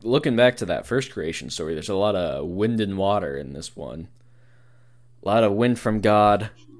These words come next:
lots of, lots of unseparated and then separated again waters.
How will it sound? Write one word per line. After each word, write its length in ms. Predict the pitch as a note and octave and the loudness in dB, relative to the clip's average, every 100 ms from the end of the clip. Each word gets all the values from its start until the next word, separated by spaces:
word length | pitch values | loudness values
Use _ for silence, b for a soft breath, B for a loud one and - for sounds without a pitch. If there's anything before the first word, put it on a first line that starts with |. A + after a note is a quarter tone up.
| - | -10
lots 220 | G2+ - | -8 -2
of, 360 | G2 F2+ F2 F2 - - - - - - | 0 2 0 -4 -16 -20 -20 -20 -20 -8
lots 220 | G#2 - | -8 -2
of 420 | G2 F#2 E2+ - - - | -2 -2 -6 -12 -20 -8
unseparated 960 | G#2+ G#2 - A2+ A2 G2+ G2 G2+ G#2 G2 | -4 -2 0 0 2 2 2 2 0 0
and 220 | F2+ F2 | -4 -4
then 200 | F#2+ F#2 | -4 -4
separated 720 | - G2+ F#2+ G2+ G2 G2 F#2+ | -2 -4 -2 -2 0 0 -2
again 320 | F#2 G2 F#2+ F2 | -2 -2 -2 -2
waters. 560 | E2 F#2+ F#2+ G2 F#2+ | -2 -2 -2 -4 -6